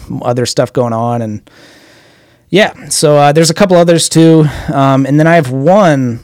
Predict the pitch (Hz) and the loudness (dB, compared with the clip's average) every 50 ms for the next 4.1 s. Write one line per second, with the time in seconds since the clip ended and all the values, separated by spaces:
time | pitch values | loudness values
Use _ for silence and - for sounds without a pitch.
0 | _ _ _ _ - 131 127 127 123 120 113 113 120 139 156 160 151 139 127 120 | _ _ _ _ -6 -2 0 0 0 0 -2 -2 0 2 2 2 2 2 0 0
1 | 120 120 117 117 123 123 117 113 110 110 110 113 - _ _ - 143 135 123 120 | -2 -2 -4 -6 -6 -6 -6 -6 -6 -6 -8 -10 -12 _ _ -10 -6 -4 -4 -4
2 | 120 - - - 139 120 113 - - 123 117 - 120 117 117 120 123 120 117 117 | -4 -6 -6 -6 -6 -6 -6 -6 -6 -6 -6 -6 -8 -8 -6 -6 -4 -4 -4 -4
3 | 113 120 117 - - 123 113 117 123 120 120 120 117 120 123 123 131 131 - - | -6 -6 -8 -8 -8 -10 -8 -8 -8 -10 -8 -10 -12 -12 -12 -12 -14 -14 -18 -20
4 | - | -20